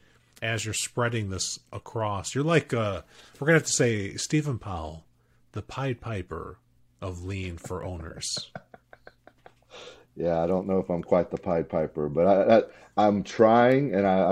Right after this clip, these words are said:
Speaker 2: I, I appreciate shows like this, um, other things that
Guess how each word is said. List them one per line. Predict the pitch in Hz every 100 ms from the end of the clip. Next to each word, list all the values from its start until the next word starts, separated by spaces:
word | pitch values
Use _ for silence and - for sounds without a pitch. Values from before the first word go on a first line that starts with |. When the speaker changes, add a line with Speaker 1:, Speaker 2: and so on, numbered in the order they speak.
| 95 -
Speaker 2:
I, | 95
I | 98 101
appreciate | 98 120 120 - 113 107 -
shows | - 107 113 95
like | 104 98 -
this, | 98 98 - - - _ _ _ _
um, | - 85 80 80 80 - _
other | 101 104 107
things | 95 107 101 82
that | 92